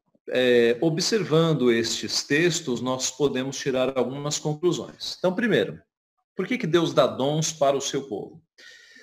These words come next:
Primeiro, a unidade na diversidade. Romanos doze, quatro a cinco diz,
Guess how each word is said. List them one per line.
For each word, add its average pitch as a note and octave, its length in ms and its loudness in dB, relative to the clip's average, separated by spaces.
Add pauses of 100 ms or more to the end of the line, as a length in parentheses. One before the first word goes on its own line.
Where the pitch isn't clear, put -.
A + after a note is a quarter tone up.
(320)
Primeiro, D3+ 460 2
a C#3 100 4
unidade E3 640 4
na D#3 180 2
diversidade. C#3+ 920 -2
Romanos C3 460 -4
doze, A2 340 -2
quatro G#2+ 360 0
a G#2 40 -6
cinco C#3+ 400 -8
diz, F2+ 440 -10